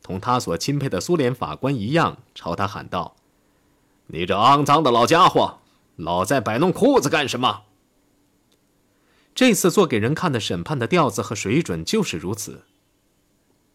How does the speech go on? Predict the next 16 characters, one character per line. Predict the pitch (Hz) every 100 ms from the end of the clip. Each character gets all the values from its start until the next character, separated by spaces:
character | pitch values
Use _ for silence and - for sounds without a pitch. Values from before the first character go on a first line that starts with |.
| _
一 | - 101
个 | 101
速 | 123 110
记 | 113
员 | 87 92
回 | 107 85
忆 | 98
说， | - 78 - _ _ _ -
在 | 107
德 | 101 101
国 | 110 95
的 | 98
审 | 90 78
判 | 104
史 | 80 90
上， | 85 92